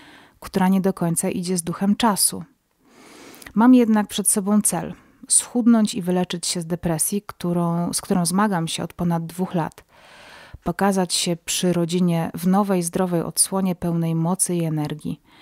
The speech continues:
Widzę to przed oczami, kiedy zasypiam. Trzymajcie za mnie proszę kciuki. Chciałabym w końcu udowodnić swoim rodzicom, że potrafię coś osiągnąć.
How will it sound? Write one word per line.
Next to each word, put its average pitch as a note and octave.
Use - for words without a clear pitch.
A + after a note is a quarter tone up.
Widzę A#3
to G#3
przed F#3+
oczami, F3
kiedy F3
zasypiam. E3+
Trzymajcie G3+
za G3
mnie G3+
proszę -
kciuki. -
Chciałabym F3
w -
końcu A3+
udowodnić F3+
swoim E3
rodzicom, F3
że F3
potrafię F3
coś E3
osiągnąć. D#3+